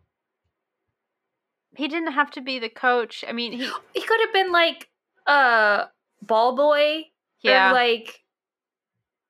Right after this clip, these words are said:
Speaker 2: I don't know,
Speaker 1: A, a
Speaker 2: trainer?
Speaker 1: trainer
Speaker 2: Do they have
Speaker 1: or,
Speaker 2: those?
Speaker 1: yeah,
Speaker 2: Yeah.
Speaker 1: probably. Yeah.
Speaker 2: Yeah.
Speaker 1: Or
Speaker 2: Assistant?
Speaker 1: Yeah, just
Speaker 2: I mean,
Speaker 1: another
Speaker 2: that's
Speaker 1: player,
Speaker 2: still
Speaker 1: like
Speaker 2: maybe
Speaker 1: you
Speaker 2: a little
Speaker 1: said.
Speaker 2: weird, but, like, you know?
Speaker 1: And I'm
Speaker 2: Ugh.
Speaker 1: assuming he's significantly older, or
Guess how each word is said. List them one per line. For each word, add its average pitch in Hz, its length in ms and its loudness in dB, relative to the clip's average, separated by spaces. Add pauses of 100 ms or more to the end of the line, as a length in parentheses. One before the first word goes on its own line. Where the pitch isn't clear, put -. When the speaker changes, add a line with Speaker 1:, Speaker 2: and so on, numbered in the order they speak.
(260)
Speaker 2:
I 247 80 0
don't 247 100 -4
know, 208 80 2
Speaker 1:
A, 165 160 4
a - 20 -2
Speaker 2:
trainer? 233 200 2
Speaker 1:
trainer 254 340 4
Speaker 2:
Do 220 60 4
they 226 100 2
have 240 200 2
Speaker 1:
or, - 20 -6
Speaker 2:
those? 233 100 -4
Speaker 1:
yeah, 190 140 4
Speaker 2:
Yeah. 214 440 4
Speaker 1:
probably. 214 560 -2
Yeah. 233 500 2
Speaker 2:
Yeah. 339 420 0 (720)
Speaker 1:
Or 269 120 2
Speaker 2:
Assistant? 277 480 0 (100)
Speaker 1:
Yeah, 233 400 0
just 269 260 -6
Speaker 2:
I 254 40 0
mean, 247 80 2
Speaker 1:
another 240 140 4
Speaker 2:
that's 254 80 0
Speaker 1:
player, 226 200 4
Speaker 2:
still 214 120 4
Speaker 1:
like 214 100 2
Speaker 2:
maybe 196 140 -2
Speaker 1:
you 196 40 2
Speaker 2:
a 185 40 -4
little 185 160 4
Speaker 1:
said. 190 60 4
Speaker 2:
weird, 196 240 0
but, 240 140 -2
like, 269 320 -2 (1160)
you 427 80 0
know? 480 300 2 (1500)
Speaker 1:
And 220 100 -2
I'm 208 80 -2
Speaker 2:
Ugh. 220 60 -2
Speaker 1:
assuming 208 340 -2
he's 190 180 -8
significantly 175 680 -8
older, 156 560 -4 (180)
or 185 220 0